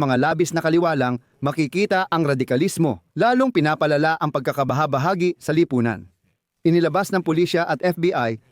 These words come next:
ang bagong detalye sa pagpatay kay Charlie Kirk. Natatalakayin natin dito. Ako,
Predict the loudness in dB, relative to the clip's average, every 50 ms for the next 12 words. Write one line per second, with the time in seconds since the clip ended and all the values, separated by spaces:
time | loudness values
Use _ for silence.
0 | _ _ -2 -2 0 0 0 0 0 0 0 0 0 0 0 0 0 0 0 0
1 | -2 -4 -8 _ -8 -6 -4 -4 -2 -2 -2 -2 0 0 0 0 -2 -4 -6 _
2 | _ _ _ _ -2 -2 -2 0 0 0 0 0 0 0 0 -2 -2 -4 _ _
3 | _ _ _ _ _ _ _ _ _ _ _ -6 -4 -4 -2 -2 -2 -2 0 0
4 | 0 0 0 0 0 2 2 2 0 0 0 -2 -2 -2 -2 -2 -4 -6 -8 -8
5 | _ _ _ _ _ _ _ _ -2 0 2 2 2 2 0 -2